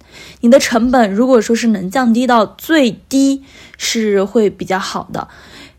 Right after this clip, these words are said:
呃，我们，因为我们是学生，那个时候还是学生，我们的一个成本投资基本上是五百块以内。千万不要去觉得你要去买各种各样的配件儿。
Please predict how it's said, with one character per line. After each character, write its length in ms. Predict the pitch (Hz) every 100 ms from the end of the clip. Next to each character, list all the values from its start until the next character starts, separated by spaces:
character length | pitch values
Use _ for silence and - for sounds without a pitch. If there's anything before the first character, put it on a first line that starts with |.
| - -
呃， 340 | 202 202 202
我 220 | 214 214
们， 420 | 190 233 277 285
因 120 | 302 320
为 200 | 302 240
我 160 | 214
们 140 | 180 226
是 140 | 262
学 260 | - 185 185
生， 260 | 233 220 247
那 100 | 247
个 80 |
时 80 | 233
候 60 | 214
还 100 | 202
是 140 | 202
学 200 | 214 185
生， 380 | 185 202 202 208
我 140 | 180
们 260 | 175 196 196
的 260 | 208 190 180
一 160 | 170
个 160 | 170 185
成 200 | 180 202
本 140 | 214 180
投 180 | 202
资 280 | 170 196 208
基 180 | 185 -
本 140 | 226
上 180 | 185 202
是 140 | 202 208
五 180 | 175
百 180 | 202 240
块 260 | - - 214
以 160 | 175 151
内。 240 | - 240 - _ - - - - -
千 300 | - - 415 427 466 466
万 200 | 370 254
不 180 | 220 226
要 300 | 285 311 262
去 340 | 233 - 302
觉 320 | 196 - 220 220
得 220 | 254 262
你 300 | 262 233 196
要 280 | 240 262 247
去 340 | - - 320
买 280 | 269 226 -
各 240 | - 339
种 200 | 247 220
各 120 | 202
样 200 | 226 233
的 80 | 208
配 320 | 196 - 277
件 240 | 208 220 233
儿。 200 | 175